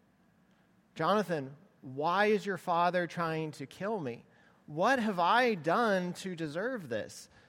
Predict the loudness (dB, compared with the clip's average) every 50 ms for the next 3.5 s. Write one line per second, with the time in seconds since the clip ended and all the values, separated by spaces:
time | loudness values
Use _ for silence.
0 | _ _ _ _ _ _ _ _ _ _ _ _ -20 _ _ _ _ _ _ _
1 | _ _ _ _ _ _ _ _ _ _ 0 2 6 8 8 8 8 6 4 2
2 | 0 -4 -14 -20 -20 -20 _ _ _ -2 0 2 2 2 0 0 -4 -10 -6 -4
3 | -2 0 2 4 4 4 2 0 -4